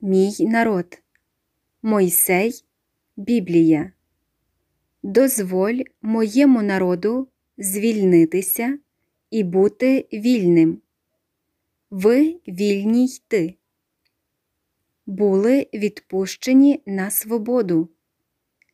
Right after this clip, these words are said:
Вільно ходив у. Іди звідси.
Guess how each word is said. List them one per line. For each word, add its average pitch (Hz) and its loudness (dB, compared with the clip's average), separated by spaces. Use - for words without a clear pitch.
Вільно 220 2
ходив 196 -8
у. 214 -8
Іди 208 -2
звідси. 185 -6